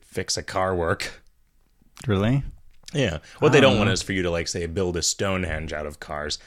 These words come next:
Speaker 1: I have to imagine somebody's wife was annoyed by that project. <laughs>
Speaker 2: This is taking forever.
Speaker 1: Uh, let's just keep buying these cars and destroying them. Couldn't you at least get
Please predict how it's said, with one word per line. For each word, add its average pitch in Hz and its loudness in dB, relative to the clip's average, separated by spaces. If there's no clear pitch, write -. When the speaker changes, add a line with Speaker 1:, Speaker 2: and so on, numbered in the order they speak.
Speaker 1:
I 120 0
have 123 6
to 110 2
imagine 85 -2
somebody's 82 -4
wife 82 -2
was 95 -2
annoyed 80 -4
by 80 0
that 78 -4
project. - -2
<laughs> - -20
Speaker 2:
This 165 4
is 143 4
taking 120 4
forever. 127 4
Speaker 1:
Uh, 92 2
let's - 2
just - 4
keep 147 4
buying 135 6
these 131 4
cars 120 4
and 104 -2
destroying 107 2
them. 85 -6
Couldn't 127 -2
you 120 0
at 107 0
least 110 -2
get 110 2